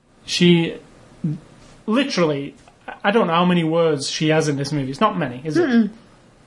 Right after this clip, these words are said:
Speaker 1: It's less than he has. But, again, I got everything from it. She, if, even if she wouldn't have said one word, I understood
Speaker 2: <laughs>
Speaker 1: everything.
Speaker 2: Right.
Speaker 1: The, the elevator scene.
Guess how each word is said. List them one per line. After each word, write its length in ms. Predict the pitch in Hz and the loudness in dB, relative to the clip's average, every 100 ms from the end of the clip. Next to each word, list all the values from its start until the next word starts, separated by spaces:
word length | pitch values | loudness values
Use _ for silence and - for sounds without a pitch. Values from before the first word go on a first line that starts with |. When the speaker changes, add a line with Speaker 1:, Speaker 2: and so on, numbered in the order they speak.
| _ | _
Speaker 1:
It's 120 | 170 | -4
less 240 | 214 247 240 | 2 2 4
than 140 | 175 | 2
he 200 | 147 165 | 4 2
has. 360 | 131 139 - - - _ _ _ _ _ _ _ _ - | 0 -6 -12 -14 -20 _ _ _ _ _ _ _ _ -10
But, 600 | 135 220 160 - - - _ _ | -2 0 0 -2 -10 -16 _ _
again, 520 | 175 156 196 143 123 - _ _ _ | -2 0 0 -2 -8 -16 _ _ _
I 80 | 180 | 0
got 200 | 170 156 | 0 2
everything 640 | 175 160 165 156 147 135 | 0 2 0 0 -4 -4
from 220 | 127 143 | -4 -6
it. 180 | 143 220 | -6 -10
She, 180 | - 247 | -6 -4
if, 80 | 233 | -2
even 260 | 302 294 302 | -2 0 0
if 80 | 269 | 0
she 100 | 254 | 0
wouldn't 220 | 254 220 | 0 -2
have 60 | |
said 200 | - 220 | -2 0
one 380 | 185 180 196 175 | 0 0 0 -2
word, 280 | 135 127 135 | -6 -10 -8
I 140 | 151 156 | -4 -2
understood 400 | 156 - - 240 208 - | -2 -4 0 0 0 0
Speaker 2:
<laughs> 40 | |
Speaker 1:
everything. 640 | 208 190 170 170 - 131 - 208 208 175 - | 0 0 2 2 2 -2 -10 -14 -14 -18 -4
Speaker 2:
Right. 320 | 220 185 185 - - _ _ _ - | 2 2 0 -6 -20 _ _ _ -2
Speaker 1:
The, 360 | 170 175 180 196 165 175 - _ _ - | 0 0 -2 -12 -16 -18 -20 _ _ -6
the 140 | 151 | 0
elevator 600 | 151 175 160 175 175 175 | 4 4 4 2 2 -2
scene. 720 | - 175 170 170 165 165 151 | -2 0 0 0 0 -2 -4